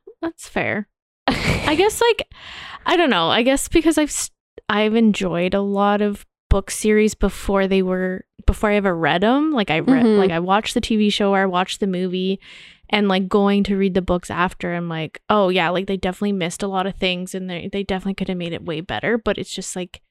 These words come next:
Speaker 1: it's just, like, a more, to me, it's, like, it's another reason to explore this world that I really care about and love.
Speaker 2: Mm.
Speaker 1: And it's, like,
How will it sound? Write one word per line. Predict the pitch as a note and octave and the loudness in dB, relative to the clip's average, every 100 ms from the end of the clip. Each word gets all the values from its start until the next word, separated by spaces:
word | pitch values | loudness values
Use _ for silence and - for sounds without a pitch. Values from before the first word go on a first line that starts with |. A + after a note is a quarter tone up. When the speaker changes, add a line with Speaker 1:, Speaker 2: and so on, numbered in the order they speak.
| _ | _
Speaker 1:
it's | - - | -4 -4
just, | - A3+ - A#3+ | -2 -2 0 0
like, | A#3+ - _ _ | 0 -4 _ _
a | A#3 F#3+ - - | 0 0 -4 -2
more, | A3 G3+ A3+ B3 B3+ B3+ - | 2 4 4 4 4 0 0
to | A#3+ | 2
me, | C4+ D#4 | 4 4
it's, | - | 0
like, | C4+ A#3+ | -2 -2
it's | - G#3 - - _ _ _ | -2 -4 -6 -18 _ _ _
another | G#3+ G#3 G3+ F#3+ G#3+ A3 | -2 0 0 0 0 0
reason | G3 F#3 F#3+ G3 | 0 0 0 0
to | G3 | -2
explore | F#3+ - - D#3+ E3 | -6 -8 -6 -4 -2
this | E3+ F#3 - | -2 -6 -6
world | E3+ G#2+ G#3 | -6 -4 -4
that | - | -2
I | F3+ | -2
really | F3 E3 F3 | -2 -4 -6
care | - - E3 | -8 -6 -4
about | E3 G#2+ G#2 G#2+ - | -4 -2 -2 -2 -4
and | F#3+ F3+ | -8 -8
love. | E3+ A3 A#3 G#3+ | -2 2 4 4
Speaker 2:
Mm. | G3+ G3 F#3 | 4 4 2
Speaker 1:
And | F#3 | 0
it's, | F#3 - | -4 -6
like, | F#3 F3+ - | -4 -4 -8